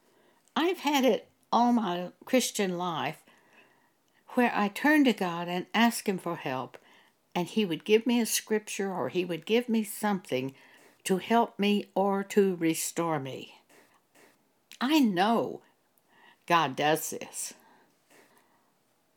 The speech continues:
About two years ago, my cousin wrote to me and said, "I do very well during the daytime,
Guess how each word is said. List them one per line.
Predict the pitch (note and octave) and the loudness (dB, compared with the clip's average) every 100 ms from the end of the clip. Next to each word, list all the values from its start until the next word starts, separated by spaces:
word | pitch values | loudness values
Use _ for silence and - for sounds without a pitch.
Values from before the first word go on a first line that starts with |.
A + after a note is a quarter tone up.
| _ _ _ _ _ _ _ - _ _ _ _ _ _ _ _ _ | _ _ _ _ _ _ _ -20 _ _ _ _ _ _ _ _ _
About | A3+ C#4+ D4+ - - | 0 0 0 -2 -6
two | - A3 | -2 0
years | F#3+ E3+ D#3 - | 2 0 0 -6
ago, | - D#3 D3 D#3+ - - - - - | -6 -2 0 -2 -6 -18 -18 -14 -4
my | F3+ E3+ | -2 -4
cousin | - E3 D#3+ D#3 C#3+ C#3+ - - _ | -2 -2 -2 -4 -8 -8 -14 -20 _
wrote | D#3 E3 - | 0 0 -4
to | E3 | -8
me | A2+ B2+ B2+ - - | -4 -4 -4 -6 -8
and | C#3+ | -8
said, | - D#3 C3+ B2 B2+ - _ _ _ - _ _ _ - _ _ - - - _ _ - _ _ | -6 -4 -2 -4 -6 -12 _ _ _ -20 _ _ _ -20 _ _ -20 -20 -20 _ _ -20 _ _
"I | - C4+ | -2 0
do | C4 A#3 G#3+ F3+ D#3+ - - _ - _ _ _ | 4 8 8 6 0 -12 -20 _ -20 _ _ _
very | - G#3 G#3 | 0 4 4
well | G3 E3+ E3 D3+ | 4 0 0 -2
during | D3 F3 E3+ D#3+ C3+ | -2 -2 0 -2 -4
the | D#3 | -6
daytime, | D#3 D3+ D3+ - B2+ A#2+ B2+ | -2 -2 -2 -6 -8 -6 -8